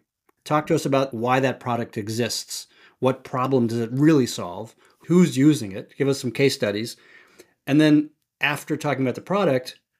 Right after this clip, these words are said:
tell us about the V P of marketing or the head of operations, what you would say to that person. That was us as sales enablement people forcing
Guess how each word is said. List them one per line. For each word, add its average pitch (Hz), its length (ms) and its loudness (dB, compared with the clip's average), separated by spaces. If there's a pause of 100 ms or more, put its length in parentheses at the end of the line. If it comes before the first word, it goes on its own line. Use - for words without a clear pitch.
(360)
tell 180 140 4
us 175 120 2
about 156 220 2
the 151 80 0
V 135 160 0
P 139 140 -2
of 117 100 2
marketing 120 480 0
or 107 120 -2
the 107 200 -4
head 127 160 -4
of 131 80 -2
operations, 117 800 0 (560)
what 156 260 -2
you 135 100 2
would 131 160 2
say 147 440 2
to 120 140 -10
that 110 180 -8
person. 139 420 -4 (500)
That 135 220 0
was 143 440 2 (120)
us 143 520 0
as 135 280 -4
sales 135 440 2
enablement 127 500 2
people 113 300 -4
forcing 123 800 0